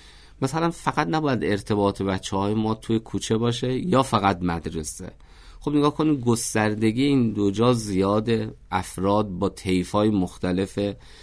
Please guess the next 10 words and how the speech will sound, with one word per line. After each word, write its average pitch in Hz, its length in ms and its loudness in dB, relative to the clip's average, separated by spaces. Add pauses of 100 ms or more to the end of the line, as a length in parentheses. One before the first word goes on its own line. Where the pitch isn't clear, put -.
(260)
اعتقادی، 90 920 0
تربیتی، 87 880 -2
تحصیلی 87 640 -4
حضور 104 420 0
دارن. 87 280 -2
مثلاً 92 340 -4
شما 95 240 -4
تو 90 160 -8
یک 98 260 -2
کلاس 90 420 -2